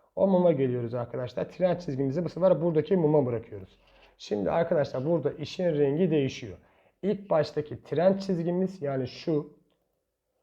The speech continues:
ilk baştaki trend çizgisinin rengini yeşil yapıyorum arkadaşlar, karışmasın diye. Bu artık bizim destek çizgimiz oldu arkadaşlar. Bu da trend çizgimiz oldu. İlk, ikinci, son olarak çizdiğim, ikinci çizdiğim beyaz olan da bizim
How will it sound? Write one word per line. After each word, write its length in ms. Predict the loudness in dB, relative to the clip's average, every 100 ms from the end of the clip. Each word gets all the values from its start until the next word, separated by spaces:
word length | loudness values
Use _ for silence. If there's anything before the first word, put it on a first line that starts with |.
| _ _ _ _ -6
ilk 260 | -4 -2
baştaki 380 | 0 -2 -4 -12
trend 280 | -6 -2 -2
çizgisinin 560 | -4 -8 -8 -2 -2 0
rengini 380 | 0 0 0
yeşil 340 | 0 -2 -2 -4
yapıyorum 440 | -4 -4 -6 -4
arkadaşlar, 480 | -6 -6 -8 -6 -4
karışmasın 560 | -2 -2 -2 -8 -6 -4
diye. 160 | -4 -4 -18 _
Bu 160 | 2 4
artık 420 | 4 2 -4 -4
bizim 360 | -2 0 0 0
destek 480 | -2 -2 -6 -8 -6
çizgimiz 460 | -8 -4 -4 -4
oldu 240 | -4 -4 -4
arkadaşlar. 760 | -6 -8 -10 -10 -4 -2 -2 -6 -18 -20 _ -8
Bu 140 | 4
da 240 | 6 4 0
trend 340 | -2 2 0
çizgimiz 480 | -2 -10 -8 -8 -6
oldu. 240 | -6 -4
İlk, 240 | -4 -4 -12
ikinci, 360 | -6 -4 -4
son 340 | -8 -10 2 4
olarak 420 | 4 2 -2 -8
çizdiğim, 540 | -8 -8 -8 -8 -10
ikinci 340 | -12 -8 -8 -8
çizdiğim 400 | -10 -6 -4 0
beyaz 300 | 0 0 -2
olan 240 | 0 0
da 180 | 0 -2
bizim 280 | -2 -4